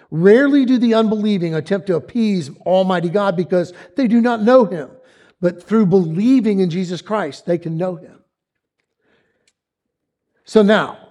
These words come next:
let's look at how God applies, how God provides justification and righteousness for us.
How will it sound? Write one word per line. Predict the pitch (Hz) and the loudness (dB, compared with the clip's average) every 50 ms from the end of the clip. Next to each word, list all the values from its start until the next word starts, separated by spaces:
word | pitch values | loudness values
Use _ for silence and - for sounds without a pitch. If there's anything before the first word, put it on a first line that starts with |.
| _ | _
let's | - 185 247 277 277 - - | -2 0 0 0 0 -2 -4
look | 269 262 - 220 | -4 -2 -2 -4
at | 190 | -6
how | - - - - 240 254 247 233 220 202 | -8 -10 -10 -8 -6 -6 -4 -2 -2 -2
God | 180 151 185 185 180 175 175 175 | -2 0 -2 0 0 0 0 0
applies, | 160 143 - - 143 196 208 208 196 170 147 139 123 127 139 139 139 - _ _ _ _ _ _ _ | -2 -4 -6 -6 -2 0 0 0 0 0 -2 -4 -4 -6 -8 -8 -10 -14 _ _ _ _ _ _ _
how | - 180 185 208 | -6 -4 -4 -2
God | 190 208 208 196 196 - | 0 0 0 0 -2 -2
provides | - 185 180 151 135 131 147 175 180 196 180 160 143 135 131 135 135 139 139 - - - _ _ _ _ | -2 -2 -2 -2 -2 -2 -2 0 0 0 -2 -2 -4 -4 -6 -8 -8 -10 -12 -16 -18 -20 _ _ _ _
justification | - 196 185 - - 147 131 - 185 175 165 - 160 147 139 123 - - - _ _ - | 0 0 0 0 -2 -4 0 2 2 2 2 0 -4 -8 -10 -10 -12 -18 -20 _ _ -10
and | 156 147 143 143 | -8 -6 -4 -2
righteousness | 151 151 - 127 - - 127 - 139 131 - | 0 0 0 0 -2 -6 -12 -12 -14 -16 -10
for | - 165 156 147 135 120 | -6 -2 -2 -2 -2 -4
us. | - - - | -8 -16 -20